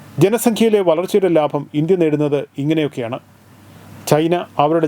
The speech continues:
ജനസംഖ്യാ പോളിസിയിൽ, അതായത് ഒറ്റക്കുട്ടി എന്ന പോളിസിയിൽ കഴിഞ്ഞ വർഷമാണ് മാറ്റം വരുത്തിയത്.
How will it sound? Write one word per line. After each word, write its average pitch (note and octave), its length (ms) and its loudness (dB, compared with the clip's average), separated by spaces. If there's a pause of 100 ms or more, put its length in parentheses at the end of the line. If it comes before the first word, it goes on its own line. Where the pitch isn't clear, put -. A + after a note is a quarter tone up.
ജനസംഖ്യാ E3+ 500 -2
പോളിസിയിൽ, D3+ 440 0
അതായത് D3+ 320 0 (440)
ഒറ്റക്കുട്ടി G3 420 0 (160)
എന്ന E3 140 0 (160)
പോളിസിയിൽ D#3+ 440 0 (420)
കഴിഞ്ഞ A3 300 2
വർഷമാണ് D#3 400 0 (180)
മാറ്റം D3 300 0
വരുത്തിയത്. C3 460 -2